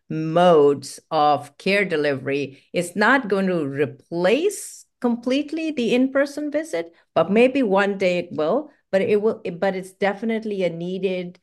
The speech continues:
um, you know, modality to provide access to care for those individuals living in rural, urban areas, um, and to be able to bring, as Rachel said, you know, the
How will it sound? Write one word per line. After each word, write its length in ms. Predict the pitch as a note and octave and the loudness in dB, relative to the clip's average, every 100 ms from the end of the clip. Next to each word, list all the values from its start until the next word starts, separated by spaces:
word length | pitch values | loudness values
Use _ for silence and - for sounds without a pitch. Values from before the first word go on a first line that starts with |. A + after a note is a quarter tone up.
| _ _ _ | _ _ _
um, 720 | - D#3 D#3 D3 C#3 C3+ - - _ _ _ _ - | -4 0 2 2 2 0 -6 -12 _ _ _ _ -20
you 320 | - F#3 F3 F3+ | -4 -2 0 0
know, 120 | E3+ | -2
modality 920 | D#3 D#3+ F#3+ A3 B3+ A3 F#3+ E3+ D#3+ E3 | -2 0 4 4 4 2 -2 -6 -6 -8
to 120 | F3 | -8
provide 580 | F3+ F3+ D#3+ D#3 D#3 - | -2 -2 2 2 0 0
access 460 | E3 D#3+ - F3 F3 | -2 -2 -4 -8 -6
to 120 | D#3 | -12
care 360 | B2+ E3+ E3 | -2 2 4
for 180 | D#3+ E3+ | 2 -2
those 400 | D3+ D#3+ D3+ D3 - | 0 0 0 -4 -10
individuals 800 | D#3+ D3+ D3 D3+ D3+ D#3 C#3+ D3+ | -4 -2 0 -2 0 -2 -2 -2
living 320 | D3+ D3+ D3 | -2 -2 -2
in 140 | C#3+ | -4
rural, 720 | D3 E3+ E3 D#3 D#3 D3+ C#3 | -4 -4 -2 0 0 -2 -4
urban 380 | - D#3+ D#3+ D#3+ | -2 -2 -2 -6
areas, 680 | D3 D#3 D#3+ D#3+ F#3 A#3 A#3 _ _ - | -4 -4 -4 -2 -2 -4 -8 _ _ -10
um, 380 | - D3+ D3+ C3 | -2 0 0 -4
and 240 | F#3 G3+ G#3 | -2 -2 -2
to 60 | G3+ | -2
be 180 | F#3+ F#3 | 0 0
able 240 | F3+ F#3 | 0 -6
to 120 | F3+ | -6
bring, 300 | F3 E3+ E3+ | 0 0 2
as 160 | E3 D#3+ | -2 0
Rachel 340 | E3 D#3+ E3 | -2 -2 -4
said, 320 | D#3+ E3 D3+ - _ _ | -2 -4 -4 -10 _ _
you 120 | F3+ F3+ | -4 0
know, 320 | D3 C#3 C3 _ _ - | 2 0 -4 _ _ 0
the 180 | D3+ | 0